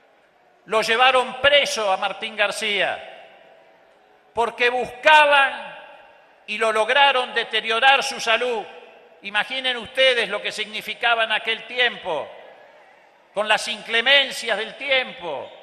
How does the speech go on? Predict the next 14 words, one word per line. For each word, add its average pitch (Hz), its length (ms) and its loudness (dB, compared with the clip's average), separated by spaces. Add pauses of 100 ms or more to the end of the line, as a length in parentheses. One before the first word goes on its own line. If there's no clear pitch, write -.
(440)
llevar 233 360 2
a - 20 0
un 233 120 -6
hombre 240 380 -2
de 220 120 -4
la 220 100 -4
edad 240 200 -4
de 247 80 -4
Irigoyen 226 600 -6
a 214 60 -2
la 220 120 -2
isla 226 280 -6
Martín 214 360 -10
García. 208 680 -4